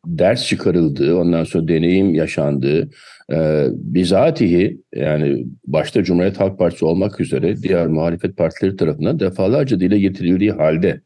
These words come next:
e, yani seçmenlere adeta, e, e, bir güvence verildi. Denildi ki işte biz gayet sofistike bir şekilde işte bir ekip kurduk. Ondan sonra böyle bir seçimleri izleme merkezimiz var, bilgisayarlar var, programlar var, şunlar var, bunlar var.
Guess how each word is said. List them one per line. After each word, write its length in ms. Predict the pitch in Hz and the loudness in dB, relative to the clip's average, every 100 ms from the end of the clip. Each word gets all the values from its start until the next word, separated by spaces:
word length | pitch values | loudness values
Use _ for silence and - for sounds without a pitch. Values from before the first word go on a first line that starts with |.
| _ _ _ _ - | _ _ _ _ -6
e, 380 | 85 85 85 80 - - _ - | 0 2 2 0 -2 -6 _ -8
yani 180 | - - | -6 -4
seçmenlere 680 | - 85 - 87 82 95 - | -2 -2 -2 -2 0 2 2
adeta, 680 | 95 90 87 85 90 - - | 2 2 -2 0 0 0 -2
e, 40 | 73 80 71 65 - _ _ - 65 | 0 0 0 -4 -10 _ _ -10 -4
e, 300 | 71 69 78 | 0 0 0
bir 120 | 80 | -2
güvence 760 | 71 80 80 80 90 127 107 - | -2 -2 0 0 2 2 0 -2
verildi. 640 | 73 73 69 65 65 65 | -2 0 -2 -4 -4 -4
Denildi 340 | 80 80 139 | -2 -2 -2
ki 80 | - | -2
işte 260 | - - 71 | -4 -4 -4
biz 280 | 71 - - - | -2 -2 -4 -6
gayet 400 | 76 76 73 67 | -4 -2 -2 -2
sofistike 640 | 82 - - - 76 87 | -4 -4 -6 -6 -2 -2
bir 60 | 80 | 0
şekilde 640 | - - 65 - 85 98 95 - _ _ - | -4 -6 -6 -2 -2 -4 -8 -20 _ _ -14
işte 280 | - - - | -12 -10 -10
bir 440 | - - 73 62 - | -8 -4 -2 -2 -4
ekip 300 | - 107 - | -2 -2 -2
kurduk. 460 | - 64 - - - | -4 -2 -4 -4 -8
Ondan 360 | 67 71 67 67 | -8 -4 -4 -4
sonra 400 | - 69 76 58 | -4 -4 -2 -4
böyle 260 | 67 67 | -4 -2
bir 80 | 65 | -4
seçimleri 580 | - 71 - 69 67 - | -4 -6 -4 -4 -4 -6
izleme 320 | 67 65 73 | -6 -4 -2
merkezimiz 640 | 71 67 - 67 71 71 | -4 -6 -10 -6 -4 -4
var, 220 | - 64 60 | -4 -6 -6
bilgisayarlar 720 | - - - 65 71 73 73 | -10 -12 -8 -4 -2 -2 -4
var, 300 | - 67 73 | -4 -8 -8
programlar 600 | 73 - 65 67 67 67 | -6 -6 -6 -6 -4 -4
var, 220 | 67 71 | -6 -8
şunlar 360 | - - 64 - | -10 -10 -6 -6
var, 200 | - - | -6 -8
bunlar 280 | - 76 - | -8 -6 -4
var. 220 | 76 | -4